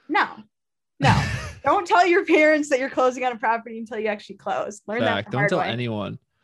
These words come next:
Speaker 1: Don't tell anyone.
Speaker 2: Okay. Yep. You know, you
Speaker 1: Um,
Speaker 2: know my, my mantra on that, but keep
Speaker 1: Yep,
Speaker 2: going.
Speaker 1: I do. So basically, like, it's just so interesting. We have this, like, negative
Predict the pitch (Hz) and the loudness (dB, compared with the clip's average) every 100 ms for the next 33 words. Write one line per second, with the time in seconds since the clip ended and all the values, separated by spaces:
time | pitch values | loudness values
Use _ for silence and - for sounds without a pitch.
0 | _ 254 254 294 190 214 196 113 220 240 | _ 0 0 -2 -4 -6 -6 -8 -10 -8
1 | 123 117 113 110 127 139 120 127 - 247 | -8 -4 -2 -2 -2 -4 -4 -4 -2 0
2 | 233 220 156 139 123 127 113 120 123 113 | 2 0 -2 -2 -2 -4 -4 -6 -6 -6
3 | 107 - 113 110 107 107 127 - 147 - | -8 -8 -8 -8 -6 -6 -8 -6 -6 -2
4 | 185 196 117 117 151 _ - 240 220 208 | 0 4 2 2 -6 _ -2 -2 0 -2
5 | 208 - _ - 277 269 233 196 254 302 | -4 -10 _ -2 2 4 2 0 -2 -2
6 | 311 302 262 226 220 254 - 269 - 254 | -6 -4 -4 -4 -4 -8 -8 -16 -4 -4
7 | - 240 254 233 220 214 202 214 226 233 | -4 -8 -10 -10 -10 -8 -6 -6 -6 -8
8 | 220 190 208 202 202 202 220 214 208 | -8 -6 -4 -2 -2 -2 -4 -4 -6